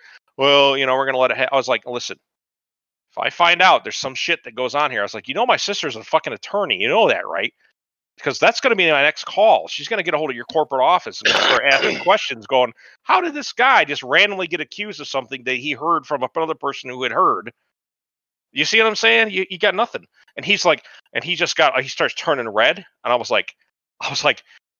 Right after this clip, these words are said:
Speaker 1: "I, I, I just don't think you understand what you just did.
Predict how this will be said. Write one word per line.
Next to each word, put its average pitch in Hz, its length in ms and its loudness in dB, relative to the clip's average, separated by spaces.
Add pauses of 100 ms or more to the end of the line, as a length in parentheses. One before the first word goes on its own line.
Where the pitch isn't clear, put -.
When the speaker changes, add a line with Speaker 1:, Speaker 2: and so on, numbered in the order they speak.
(420)
Speaker 1:
"I, - 160 -6 (100)
I, 131 160 -2
I 147 80 0
just 202 220 -6
don't 202 220 -2
think 208 200 -2
you 190 120 0
understand 170 480 0
what 139 180 -2
you 156 60 -8
just 135 240 -10
did. 127 280 2